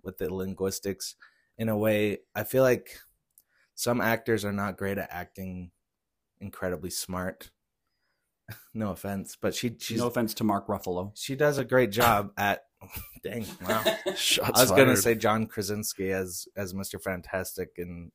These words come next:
Speaker 1: that
Speaker 2: Mm.
Speaker 1: little blip of Multiverse of Madness. Anyway, she does a great job, and she steals the show, and she's the best part, in my opinion.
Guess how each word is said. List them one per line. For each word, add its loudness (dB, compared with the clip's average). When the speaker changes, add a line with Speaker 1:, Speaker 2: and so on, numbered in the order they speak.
Speaker 1:
that -4
Speaker 2:
Mm. -6
Speaker 1:
little 0
blip -2
of -8
Multiverse -8
of -12
Madness. -10
Anyway, 2
she -2
does 10
a 0
great 4
job, 0
and -2
she -2
steals 0
the -2
show, 0
and -6
she's -8
the -10
best -8
part, -6
in -10
my -8
opinion. -12